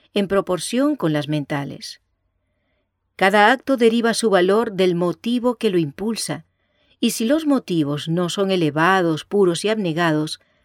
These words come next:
la mente y el carácter nunca serán bien equilibrados. Pertenecéis al Señor,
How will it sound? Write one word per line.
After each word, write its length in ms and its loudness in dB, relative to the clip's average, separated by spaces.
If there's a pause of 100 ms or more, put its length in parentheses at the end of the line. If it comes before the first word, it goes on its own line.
(160)
la 100 0
mente 320 2
y 100 2
el 120 2
carácter 640 -2 (320)
nunca 500 2
serán 400 0
bien 220 2
equilibrados. 960 -4 (1040)
Pertenecéis 960 0
al 120 -2
Señor, 540 -4